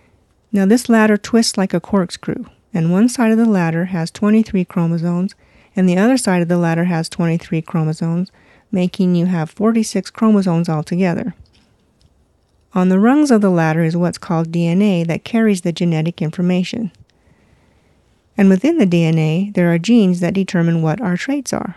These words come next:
like blue eyes versus brown or tall versus short.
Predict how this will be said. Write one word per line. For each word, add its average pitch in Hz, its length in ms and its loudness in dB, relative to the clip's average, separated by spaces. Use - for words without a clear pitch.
like 165 340 -4
blue 185 240 4
eyes 170 280 0
versus 165 360 -4
brown 160 440 0
or 160 200 -4
tall 165 300 0
versus 160 340 -6
short. - 400 -4